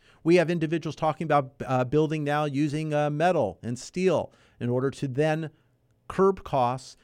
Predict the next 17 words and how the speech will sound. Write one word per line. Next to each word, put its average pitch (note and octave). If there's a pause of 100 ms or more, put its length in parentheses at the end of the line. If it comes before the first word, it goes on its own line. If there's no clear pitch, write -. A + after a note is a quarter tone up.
(120)
and C#3
get C#3
it C3+
done C#3
more C3+
efficiently C3+
and C3
on B2+
time. C#3 (420)
There's B2+
a C3
lot D#3+
of, A#3+
uh, F3
things F#3+
out E3+
there. G3